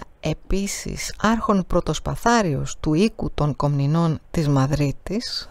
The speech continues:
Θα πούμε στη συνέχεια τι σημαίνει αυτό. Ε, να πούμε ότι ο κύριος Μητράκας είναι ζωγράφος, είναι αγιογράφος και ήταν από τους πρώτους άντρες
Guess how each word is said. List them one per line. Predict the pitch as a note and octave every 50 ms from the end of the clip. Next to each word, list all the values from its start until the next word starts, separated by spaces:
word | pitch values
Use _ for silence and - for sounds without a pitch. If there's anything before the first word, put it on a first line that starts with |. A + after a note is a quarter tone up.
| -
Θα | - - - -
πούμε | - F#3+ G3 E3+
στη | - -
συνέχεια | - - F3+ G#3 F#3+ D#3
τι | - -
σημαίνει | - - A#2+ B2+ C3+ C3 B2+
αυτό. | C3 - - - B2+ D#3 A3+ - - - - - - - - - - - - - - - - - - - -
Ε, | - - F3 E3+ E3+ F3 F3 F3 E3+ F3 - - - - - - - - - - - - - - - - - -
να | F#3+ G3 F#3
πούμε | - D4+ C#4
ότι | C#4+ C#4 - A3 - - - - - - - - - - - -
ο | E3+ E3+ E3+ - -
κύριος | - - C#4 C4 C4+ A#3+
Μητράκας | G#3 F3 D#3+ - - D#3 D#3 D3 C#3+ - - - D3 D#3 - - - - - - - - - - - -
είναι | - B3 C4 C4
ζωγράφος, | G#3+ F#3 D#3+ E3 E3 D#3+ D#3 D#3+ - - - -
είναι | - F3+ F3+
αγιογράφος | F3+ F3 F3+ E3+ D#3 D#3 D3 D#3+ E3 - F3+ -
και | - C4+
ήταν | - - B3 A3
από | F3+ F#3+ - - E3
τους | - - E3 - - - - -
πρώτους | - - B3+ C4 C#4+ C#4+ C4+ - - - E3+ D3+ - - - - - - - - - - - - - - -
άντρες | - F3+ G#3 G#3+ G#3+ A3+ A3+ A3+ A3+ A3+ - - -